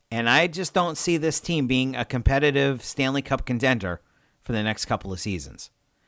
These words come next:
They are in big trouble if Don Sweeney doesn't, doesn't do anything. I mean, if you're gonna rebuild, rebuild. Okay? And just say, "Hey, just come out and say it.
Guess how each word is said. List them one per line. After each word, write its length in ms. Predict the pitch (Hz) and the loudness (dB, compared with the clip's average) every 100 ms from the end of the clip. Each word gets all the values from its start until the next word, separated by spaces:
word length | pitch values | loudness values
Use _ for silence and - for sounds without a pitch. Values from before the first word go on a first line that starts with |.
| _ _ | _ _
They 240 | 110 180 | 4 8
are 160 | 202 156 | 8 6
in 100 | 127 | 4
big 220 | 139 151 | 4 2
trouble 460 | - 160 127 127 135 | 4 4 6 4 0
if 180 | 117 101 | -4 0
Don 300 | 127 170 202 | 2 2 0
Sweeney 560 | - 160 135 123 117 - _ _ 113 | -2 0 2 2 -2 -8 _ _ -4
doesn't, 640 | 104 127 123 127 87 101 _ _ _ _ _ _ _ _ _ _ _ | 4 4 4 -2 -4 -14 _ _ _ _ _ _ _ _ _ _ _
doesn't 420 | 135 117 117 107 | -2 0 -2 -6
do 220 | - 131 104 | -2 0 0
anything. 460 | 90 - 73 - _ _ _ _ | -4 -10 -18 -18 _ _ _ _
I 60 | 135 | 0
mean, 200 | 170 165 | 2 4
if 160 | 165 170 | 2 2
you're 120 | 214 | 4
gonna 160 | 262 | 6
rebuild, 460 | 254 240 233 185 147 | 4 6 8 8 6
rebuild. 480 | 165 156 147 80 - _ _ _ _ _ _ _ _ _ 123 | 4 6 4 4 -6 _ _ _ _ _ _ _ _ _ 0
Okay? 480 | 120 135 131 175 - | 2 6 6 4 0
And 140 | 127 | -2
just 160 | 165 - | 0 2
say, 160 | 185 | 4
"Hey, 320 | 147 156 101 - | 6 4 4 -2
just 160 | - 139 | -8 -2
come 160 | - 156 | 2 6
out 160 | 190 | 6
and 100 | 214 | 4
say 260 | - 175 147 | 4 4 4
it. 180 | 131 | 2